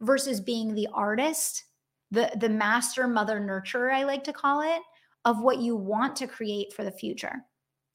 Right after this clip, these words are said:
And so today, I want to challenge you to identify areas of your life where you are still operating in recency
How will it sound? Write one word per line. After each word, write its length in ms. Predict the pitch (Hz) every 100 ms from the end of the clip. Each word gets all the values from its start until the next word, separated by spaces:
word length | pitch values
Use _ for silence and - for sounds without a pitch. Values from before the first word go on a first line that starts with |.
| - - -
And 140 | 254 262
so 240 | 302 269
today, 960 | 262 262 247 285 311 269 233 233 240 240 - _
I 140 | 233 269
want 340 | 269 254 262
to 100 | 254
challenge 680 | 214 - - 220 226 220 208
you 600 | 208 226 220 - - 247 - _ _
to 160 | - 262
identify 640 | 233 226 226 240 233 214
areas 480 | 208 220 220 262 262
of 160 | 233 214
your 140 | 208
life 420 | 202 202 262 311
where 140 | 233 214
you 300 | 208 254 320
are 140 | 277
still 380 | - - 302 294
operating 680 | - 277 277 247 214 208 208
in 160 | 208 196
recency 840 | 240 285 226 214 214 214 214 214